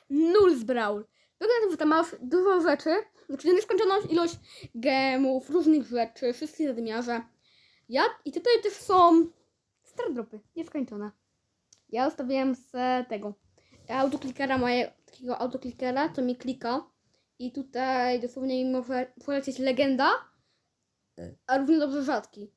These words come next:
I tak, i to teraz tak leci, to jest rosyjska rul-, a, to jest rosyjska ruletka, ale wiem, dlaczego mi nie dropną zadymiarze, dlatego, że ja nie mam ten,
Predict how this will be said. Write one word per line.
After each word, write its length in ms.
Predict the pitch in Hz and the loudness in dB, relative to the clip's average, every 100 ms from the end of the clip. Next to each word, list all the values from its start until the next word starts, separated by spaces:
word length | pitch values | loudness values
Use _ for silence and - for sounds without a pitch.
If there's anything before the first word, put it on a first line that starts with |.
| _ _ | _ _
I 80 | 240 | -12
tak, 200 | 277 - _ _ | -12 -12 _ _
i 100 | 240 | -20
to 120 | - | -16
teraz 280 | 262 294 269 | -2 0 0
tak 140 | 277 294 | -4 -2
leci, 280 | 269 254 | -2 -2
to 60 | 240 | -8
jest 120 | 247 | -8
rosyjska 420 | 262 262 262 262 | -10 -12 -12 -6
rul-, 240 | 247 262 - _ _ _ _ _ | -4 -4 -8 _ _ _ _ _
a, 220 | - - _ _ _ _ _ _ - - | -16 -16 _ _ _ _ _ _ -14 -8
to 60 | 294 | -4
jest 120 | 339 | -2
rosyjska 420 | 330 339 - 339 | -2 -4 -4 0
ruletka, 420 | 339 339 339 381 | 2 2 0 -6
ale 400 | 370 285 311 311 | -4 -4 -2 -4
wiem, 180 | 311 330 | -2 -2
dlaczego 360 | 320 339 339 339 | -2 -4 0 2
mi 120 | 320 | 4
nie 120 | 320 | 0
dropną 280 | 277 294 302 | -4 -8 -8
zadymiarze, 440 | 254 285 277 285 | -4 -2 -2 -4
dlatego, 440 | 285 294 277 269 330 | -6 -8 -6 -2 -2
że 140 | 269 | -2
ja 100 | 269 | 0
nie 180 | 277 285 | 0 0
mam 160 | 269 | -4
ten, 280 | 262 269 254 | -6 -6 -6